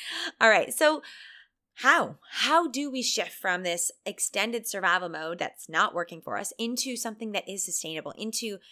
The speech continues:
living again? Uh, I want you to start with number one. Ask yourself this, and this is a, a little blunt, but that's, this whole episode is a little, uh, <laughs> a little edgy, but I really am sharing this with you guys in service, and I believe that it'll help.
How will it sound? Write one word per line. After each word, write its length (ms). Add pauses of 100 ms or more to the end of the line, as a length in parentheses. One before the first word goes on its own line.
(200)
living 460
again? 480 (840)
Uh, 280
I 40
want 200
you 60
to 60
start 200
with 120
number 200
one. 360 (720)
Ask 320
yourself 320
this, 280
and 100
this 120
is 160 (200)
a, 60 (180)
a 60
little 180
blunt, 340
but 140
that's, 240
this 160
whole 180
episode 420
is 120
a 20
little, 480
uh, 320 (480)
<laughs> 0
a 600
little 260
edgy, 320
but 360
I 140
really 460
am 340
sharing 320
this 140
with 80
you 60
guys 220
in 120
service, 360
and 80
I 220
believe 220
that 100
it'll 120
help. 280